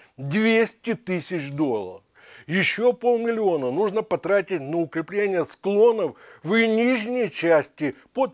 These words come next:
Воронцовской колоннадой. Там, по словам специалистов, идёт сползание грунта.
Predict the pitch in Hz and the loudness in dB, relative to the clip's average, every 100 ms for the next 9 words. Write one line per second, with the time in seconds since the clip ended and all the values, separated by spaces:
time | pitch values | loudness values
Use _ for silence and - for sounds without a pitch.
0 | - 190 208 175 226 196 - 196 208 208 | -2 2 2 4 2 2 -2 -4 0 0
1 | 196 160 110 101 _ 220 233 214 - 214 | 2 0 -2 -8 _ 2 2 -2 -6 -4
2 | 214 196 - 202 - 214 214 196 - 196 | -4 -4 -8 -12 -4 -4 -2 -4 -2 -4
3 | - - - 165 127 202 214 - - 190 | -4 -10 -6 -2 6 6 6 -6 2 2
4 | 139 110 165 165 165 156 143 139 110 - | 2 2 2 4 2 0 0 -6 -8 -14